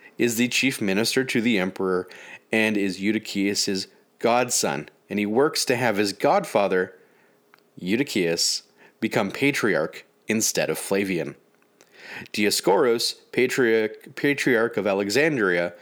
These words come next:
uh, who has his position because of Chrysophilus, is made president of the council. So there's a lot of political machinations going on here.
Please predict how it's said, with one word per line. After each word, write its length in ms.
uh, 200
who 140
has 200
his 160
position 480
because 400
of 100
Chrysophilus, 760
is 160
made 220
president 520
of 100
the 100
council. 520
So 480
there's 120
a 40
lot 180
of 120
political 460
machinations 760
going 260
on 180
here. 300